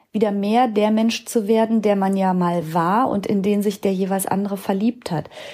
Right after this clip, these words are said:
Wieder mehr Individualität zu leben und auch die Individualität des anderen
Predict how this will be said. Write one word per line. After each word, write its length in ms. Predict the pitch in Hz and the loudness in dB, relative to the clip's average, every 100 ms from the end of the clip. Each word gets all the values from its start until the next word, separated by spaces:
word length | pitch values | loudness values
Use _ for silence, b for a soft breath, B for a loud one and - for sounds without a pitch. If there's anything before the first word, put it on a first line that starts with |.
| B | B
Wieder 240 | - 202 190 | 0 2 4
mehr 420 | 196 214 269 277 | 4 6 6 4
Individualität 1000 | 254 240 220 220 208 196 185 - 247 262 | 2 2 0 2 2 2 -2 0 0 0
zu 120 | - | 0
leben 380 | 247 247 254 262 | 2 4 4 2
und 220 | 175 190 | 2 0
auch 120 | 202 | 0
die 140 | - 208 | -2 -4
Individualität 1080 | - 220 240 214 214 208 196 190 - 220 220 | 2 2 2 2 0 0 0 -2 0 -2 -2
des 180 | 185 - | -8 -6
anderen 580 | - 196 240 254 277 294 | -2 2 2 2 4 2